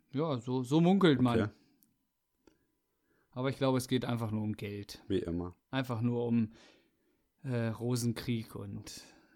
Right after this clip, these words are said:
Speaker 1: wer hat die abgefuckteste Geschichte.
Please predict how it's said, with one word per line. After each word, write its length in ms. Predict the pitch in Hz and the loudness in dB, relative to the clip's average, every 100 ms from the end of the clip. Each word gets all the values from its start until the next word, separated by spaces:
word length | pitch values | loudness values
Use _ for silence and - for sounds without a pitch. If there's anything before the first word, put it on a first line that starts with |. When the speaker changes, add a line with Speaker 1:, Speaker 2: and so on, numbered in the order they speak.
| _ _ | _ _
Speaker 1:
wer 160 | 123 123 | -4 -2
hat 160 | 123 123 | 0 0
die 340 | 120 117 - | 0 0 -2
abgefuckteste 1080 | 139 - 135 - - 147 - - 127 - 120 | -6 -2 -6 -4 -2 -2 -2 -4 -4 -2 -4
Geschichte. 760 | 120 - 147 - 131 120 123 | -2 -2 -4 -2 -2 -2 -4